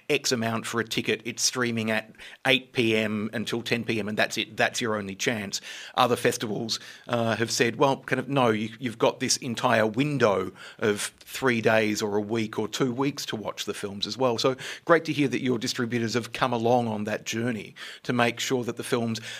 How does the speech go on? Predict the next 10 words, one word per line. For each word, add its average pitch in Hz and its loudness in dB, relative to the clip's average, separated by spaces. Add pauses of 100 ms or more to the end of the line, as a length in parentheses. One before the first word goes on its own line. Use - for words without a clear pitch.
(140)
are 110 4
accessible 160 4
and 120 4
that 127 2
they 131 6
can 135 2
be 139 0
watched 127 0
for - 0
free. - -2